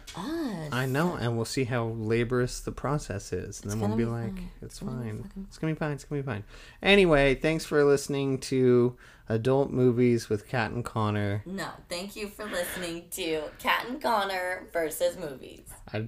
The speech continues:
Speaker 2: don't like it.
Speaker 1: You liked it two hours
Speaker 2: I
Speaker 1: ago.
Speaker 2: didn't say I liked it. I was okay with it, and the more I hear it, I don't like it.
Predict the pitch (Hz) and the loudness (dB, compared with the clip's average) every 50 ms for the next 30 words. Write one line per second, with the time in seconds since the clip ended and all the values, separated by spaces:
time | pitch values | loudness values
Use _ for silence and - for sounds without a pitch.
0 | - - - 90 85 - - - - - - - - - - - _ _ - - | -6 -6 -6 -6 -6 -6 -10 -14 -16 -16 -16 -16 -16 -16 -16 -18 _ _ -20 -20
1 | - - - 214 226 233 214 190 185 185 185 185 - - 254 262 254 - - - | -20 -18 -12 -8 -8 -8 -4 -2 -2 -2 -2 -4 -8 -8 -8 -8 -8 -6 -6 -6
2 | - 202 202 - - 151 151 143 147 147 - - 113 131 135 127 117 - 127 117 | -4 -4 -6 -6 -6 -6 -6 -6 -8 -8 -8 -2 0 0 2 0 0 0 0 2
3 | 107 147 160 147 - - - 151 139 131 123 120 104 98 101 104 104 - - 143 | 2 4 2 2 2 2 2 4 4 6 4 4 2 2 0 0 -2 0 0 2
4 | 147 87 - - - - - - - - - - - - - - - - - - | 2 2 0 -4 -8 -20 -20 -20 -20 -20 -20 -20 -20 -12 -10 -8 -8 -8 -10 -14
5 | - - - 117 110 107 104 101 101 - - 98 92 - _ - - - - - | -16 -6 -2 0 2 2 2 0 -2 -4 -6 -8 -8 -8 _ -18 -16 -10 -4 -2
6 | 95 - 127 151 156 - - 185 175 175 - - _ - 123 120 110 107 107 110 | 0 2 2 2 2 0 2 0 0 0 0 -4 _ -4 -2 0 0 0 0 -2
7 | 107 107 104 104 107 110 113 117 113 113 - - 107 107 104 101 98 - - 98 | -2 -2 0 0 2 2 4 2 2 0 0 0 2 2 2 2 0 -2 -6 -10
8 | 95 - - - - - - - - - - | -10 -10 -10 -12 -12 -14 -16 -18 -18 -20 -20